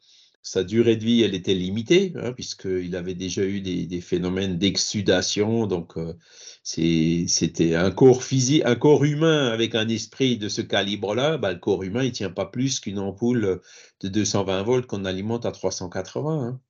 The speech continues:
voyez. Donc, euh, son corps, il aurait de toute façon pas tenu longtemps. Et, et bon, en fait, tout ça, c'était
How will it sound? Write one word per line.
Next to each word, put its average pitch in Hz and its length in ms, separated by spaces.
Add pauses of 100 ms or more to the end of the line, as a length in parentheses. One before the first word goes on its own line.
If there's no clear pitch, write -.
(160)
voyez. 113 320 (440)
Donc, 101 300
euh, 98 320
son 95 220
corps, 117 300
il 101 100
aurait 98 180
de 98 120
toute 101 220
façon 104 280
pas 98 160
tenu 104 220
longtemps. 117 500 (400)
Et, - 260
et 113 40
bon, 120 200
en 107 60
fait, 107 220
tout 113 140
ça, 156 180
c'était 110 500